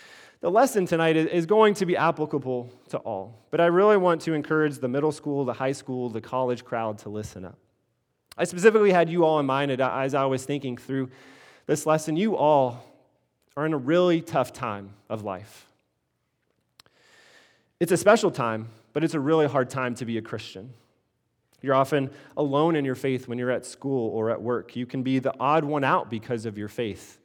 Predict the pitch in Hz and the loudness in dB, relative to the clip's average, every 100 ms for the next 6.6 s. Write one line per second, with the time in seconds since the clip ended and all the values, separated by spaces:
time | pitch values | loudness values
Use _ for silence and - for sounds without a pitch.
0 | _ _ 120 113 151 147 - 131 135 131 | _ _ -12 -6 -4 -4 -4 -4 -4 -8
1 | - _ - 123 135 - 104 113 113 120 | -18 _ -8 -4 -4 -6 -8 -8 -10 -8
2 | 110 131 - - 117 113 104 117 113 - | -4 -4 -4 -6 -6 -8 -10 -10 -12 -18
3 | _ _ 139 143 - 107 147 143 117 120 | _ _ -6 -6 -8 -6 -6 -4 -10 -8
4 | 127 123 175 180 151 - - 170 160 135 | -8 -2 -2 0 -4 -6 -2 -2 -2 -2
5 | 160 139 - 127 127 147 131 131 - - | -2 -2 -8 -8 -4 -2 -4 -8 -16 -20
6 | _ _ 160 170 101 90 | _ _ -10 -8 -10 -16